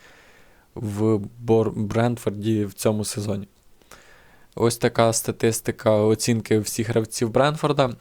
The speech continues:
Вони набагато сильніше виглядали, ніж гравці Вулвергемптона, хоча Вулфс також непогано грають, особливо в атаці. Кунья і Йорген Странд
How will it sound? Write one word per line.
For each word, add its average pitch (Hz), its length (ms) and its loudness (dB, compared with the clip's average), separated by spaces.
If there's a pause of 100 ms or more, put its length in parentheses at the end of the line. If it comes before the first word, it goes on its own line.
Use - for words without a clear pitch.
(680)
Вони 120 340 2
набагато 113 460 2
сильніше 110 460 -2
виглядали, 110 600 2
ніж 113 520 -2
гравці 104 440 -4
Вулвергемптона, 113 800 0
хоча 113 480 2 (460)
Вулфс 131 420 2
також 113 360 2
непогано 110 480 0
грають, 120 340 2
особливо 107 460 2
в 107 60 2
атаці. 117 500 0
Кунья 117 500 2
і 110 360 -2 (560)
Йорген 113 460 2
Странд 113 640 0